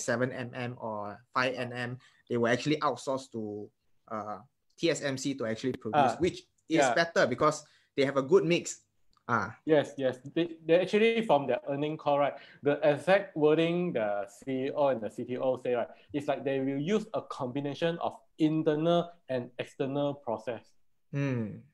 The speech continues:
Speaker 1: cool.
Speaker 2: Yeah.
Speaker 1: Yeah. And if I'm not wrong, even, even today, they are already outsourcing certain product to T S M C, but it's just like probably they want to outsource more lah, okay, to T S M C.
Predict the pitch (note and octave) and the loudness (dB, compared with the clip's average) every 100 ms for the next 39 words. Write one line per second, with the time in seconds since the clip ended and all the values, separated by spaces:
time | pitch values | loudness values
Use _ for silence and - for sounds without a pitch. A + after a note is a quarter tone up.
0 | _ - C3 B2 A2+ G#2+ - A#2+ - _ | _ -6 -2 -2 -4 -6 -2 -2 -2 _
1 | _ - E3 E3+ E3+ E3+ B3 E3+ G#3 - | _ 0 4 6 6 8 8 8 6 6
2 | D#3 F#3+ G3 - _ - C#3 F#3 F#3+ B2 | 6 6 4 -8 _ 0 4 6 6 6
3 | A#2 C3+ C3+ A#2 - C3 C3 C3+ D#3+ E3 | 8 8 8 6 6 6 8 8 8 4
4 | E3+ _ _ E3 - - B2+ D3 C#3+ C#3+ | 0 _ _ 2 2 2 2 2 0 4
5 | A#2 B2 B2+ A2+ A#2 - - G2+ G2 G2 | 4 4 0 0 0 -2 -4 -4 -6 -10
6 | - - A#2+ A2+ A2 - A2+ A2 _ _ | -6 0 0 0 -4 -2 -2 -2 _ _
7 | - A2 A2+ A2+ D#3 D3+ A2+ - B2+ C3+ | -4 -2 -2 2 4 4 2 4 4 4
8 | C3 A2 A#2 A2 - B2 - A#2 - - | 2 0 0 -2 -2 -2 0 0 -2 -12
9 | _ - A#2 B2+ C3 A2+ G#2+ _ _ _ | _ -8 2 6 6 4 -2 _ _ _
10 | - A#2 A#2+ A2+ G#2 - A#2+ G#2+ G#2+ G#2+ | -8 -2 -2 -2 -8 -2 -2 -2 -4 -6
11 | - G#2 | -8 -8